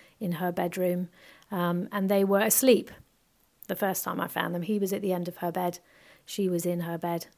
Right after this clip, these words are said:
Um, they were both fully clothed, and apparently they'd been drinking, and so I made it perfectly clear that I wasn't happy that my seventeen-year-old daughter was drinking, even though he might be there, but they were watching films. And so it, he always had an excuse for why they were together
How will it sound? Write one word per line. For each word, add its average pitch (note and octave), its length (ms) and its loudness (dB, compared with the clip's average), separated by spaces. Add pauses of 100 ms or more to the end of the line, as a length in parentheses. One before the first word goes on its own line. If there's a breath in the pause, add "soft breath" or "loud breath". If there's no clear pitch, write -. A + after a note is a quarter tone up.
(140)
Um, E3+ 340 -6
they F#3 80 0
were F3 80 0
both F3 220 -2
fully F3 240 -2
clothed, F3+ 400 0
and F#3 100 -2
apparently F#3 340 -2
they'd E3 160 0
been F3+ 160 0
drinking, F3+ 600 0
and E3+ 100 -4 (540 loud breath)
so F3+ 240 -2
I F3+ 140 -4
made F3+ 340 -2
it G3+ 160 -6
perfectly G3 320 -6
clear F#3 200 0
that F#3 80 -2
I F#3 40 0
wasn't F3+ 280 0
happy F#3 240 -4
that G3+ 100 -4
my F#3 120 0
seventeen-year-old F3+ 720 -2
daughter F3+ 340 0
was F3 180 0
drinking, B3 440 8
even G#3 280 6
though F#3+ 140 4
he G3+ 160 4
might F#3 260 0
be G3 160 4
there, F#3 280 4 (320 loud breath)
but G3+ 80 -4
they F#3+ 100 6
were F#3+ 80 6
watching F#3+ 400 2
films. F3 640 4
And E3+ 440 -6
so A#3 120 0
it, C4 220 0
he D4 200 8
always D#4+ 200 8
had B3 180 2
an A3+ 100 4
excuse A3 540 2
for G3+ 180 0
why G3+ 320 6
they F#3+ 180 4
were F#3 260 4
together F#3 560 2